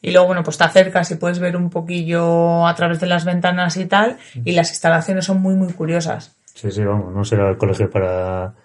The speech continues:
Speaker 2: para
Speaker 1: Mm.
Speaker 2: cualquiera, vamos.
Speaker 1: No, me imagino que serán escuelas de, de élite, pero es muy, muy llamativo el,
Speaker 2: Mm.
Speaker 1: el
Speaker 2: Sí,
Speaker 1: edificio
Speaker 2: porque es un
Speaker 1: y,
Speaker 2: rascacielos.
Speaker 1: y, pues eso, el concepto nos pareció muy, muy llamativo.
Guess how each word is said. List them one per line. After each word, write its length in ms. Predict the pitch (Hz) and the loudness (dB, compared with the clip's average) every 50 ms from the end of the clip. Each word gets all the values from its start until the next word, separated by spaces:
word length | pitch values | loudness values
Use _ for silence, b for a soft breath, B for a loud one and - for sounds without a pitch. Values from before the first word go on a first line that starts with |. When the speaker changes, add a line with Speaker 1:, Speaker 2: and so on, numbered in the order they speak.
| b b b b b b b _ _ _ _ _ - | b b b b b b b _ _ _ _ _ -2
Speaker 2:
para 180 | 113 101 95 | 2 2 2
Speaker 1:
Mm. 40 | 92 | 4
Speaker 2:
cualquiera, 360 | 101 104 98 - 113 107 98 | 4 2 2 4 4 4 4
vamos. 140 | 104 107 190 | 4 4 6
Speaker 1:
No, 140 | 190 190 185 | 6 6 6
me 100 | 175 175 | 4 4
imagino 380 | 170 170 170 165 - 196 202 | 2 2 2 2 2 0 0
que 80 | 202 196 | 0 0
serán 480 | - - 202 196 196 202 202 202 196 190 | 0 2 4 4 4 4 4 4 2 2
escuelas 420 | 190 - - 208 202 202 202 196 | 0 0 0 2 4 4 2 2
de, 460 | 196 185 175 165 165 165 165 160 160 | 2 2 4 4 4 4 4 4 4
de 100 | 156 170 | 6 4
élite, 380 | 170 170 175 160 - - 156 - | 4 4 0 -2 -2 -4 -4 -2
pero 420 | - - 165 160 160 165 - _ _ _ - | -2 0 0 2 0 0 -4 _ _ _ 0
es 320 | 190 180 - - - - | 0 2 2 0 0 2
muy, 200 | 196 196 202 202 | 4 4 6 6
muy 140 | 196 190 190 | 6 4 6
llamativo 460 | 185 185 180 175 175 165 180 175 170 | 4 4 4 4 2 0 0 -2 0
el, 320 | 165 165 165 - 165 165 165 | 0 0 0 -2 -2 -4 -4
Speaker 2:
Mm. 100 | - - | -4 -2
Speaker 1:
el 60 | 180 180 | 0 0
Speaker 2:
Sí, 40 | 175 | 0
Speaker 1:
edificio 460 | 170 175 180 170 - 202 202 - 120 113 | 0 0 -2 -4 -2 -4 -2 -2 0 2
Speaker 2:
porque 200 | - 165 165 160 | 4 6 8 8
es 100 | 165 - | 8 8
un 100 | 117 - | 8 6
Speaker 1:
y, 40 | |
Speaker 2:
rascacielos. 720 | 110 113 110 - 104 - - - - 90 85 - - - _ _ _ - | 6 6 4 2 0 0 0 -2 -2 -2 -8 -12 -18 -20 _ _ _ -4
Speaker 1:
y, 280 | - 190 185 175 175 175 | -2 -2 0 0 -2 -4
pues 360 | 180 - _ - 190 170 170 | -4 -8 _ -4 -2 -2 -2
eso, 220 | 185 175 160 147 - - | 0 -2 -2 -2 -2 -4
el 140 | 185 185 185 | -4 -2 2
concepto 720 | - 185 185 175 - - 208 208 - - 233 254 262 254 - | 2 2 2 2 2 2 2 2 4 4 4 4 4 0 -2
nos 160 | 202 185 180 | -4 -4 0
pareció 440 | - 185 175 175 175 160 - 190 190 | 2 2 4 4 2 -2 0 0 2
muy, 180 | 185 185 185 180 | 2 2 2 2
muy 160 | 180 185 180 | 0 -2 0
llamativo. 560 | 180 170 160 160 156 156 160 156 151 156 - | 2 2 2 2 2 0 -2 -4 -4 -6 -10